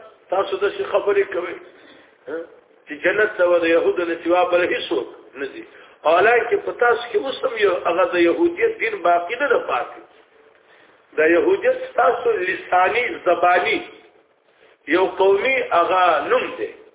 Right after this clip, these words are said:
مذهبي نوم نه ده اوس پاتې. نصاراو هم نصارا چې راولوي، اوس هغو کې به خپل مذهب پاتې نه ده، نه د نبي علیه السلام په زمانه کې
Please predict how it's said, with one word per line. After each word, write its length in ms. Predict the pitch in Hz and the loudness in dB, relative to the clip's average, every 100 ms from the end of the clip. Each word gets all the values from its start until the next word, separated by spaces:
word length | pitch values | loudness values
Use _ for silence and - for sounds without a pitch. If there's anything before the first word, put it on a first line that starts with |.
| _ _ _ _ - | _ _ _ _ -6
مذهبي 440 | 156 170 170 214 277 | -4 0 0 0 0
نوم 300 | 269 247 233 | -2 0 2
نه 140 | 262 | 2
ده 100 | - | 2
اوس 180 | - - - | -2 -6 -10
پاتې. 260 | 110 - - - _ _ _ _ _ _ _ _ | -12 -14 -20 -20 _ _ _ _ _ _ _ _
نصاراو 680 | 147 156 - 175 196 247 277 | -4 -2 2 4 4 4 4
هم 360 | 226 262 - - - - _ _ - | 4 2 0 -10 -16 -20 _ _ -6
نصارا 600 | 175 190 - 185 196 233 233 | -2 -2 2 2 4 4 2
چې 40 | 202 | 2
راولوي، 720 | 190 175 165 175 208 196 - - - - _ _ _ _ | 4 4 4 4 4 2 -2 -10 -20 -20 _ _ _ _
اوس 160 | 165 175 | -4 0
هغو 360 | 170 214 302 - | 0 2 -2 -2
کې 60 | |
به 140 | 233 220 | -2 -2
خپل 280 | - 240 | 0 0
مذهب 440 | 208 180 - 240 - | 2 0 2 0 2
پاتې 280 | 220 - 185 | 0 0 -2
نه 160 | 202 | 0
ده، 180 | 196 - - - - _ _ _ _ _ _ _ _ | 0 -4 -12 -20 -20 _ _ _ _ _ _ _ _
نه 100 | 165 | -4
د 80 | 190 | 0
نبي 260 | 196 196 233 | 2 2 2
علیه 120 | 220 | 2
السلام 280 | - 208 202 | 0 -2 -4
په 120 | 190 | -4
زمانه 380 | 180 185 185 190 | -2 0 0 -2
کې 160 | 180 | -6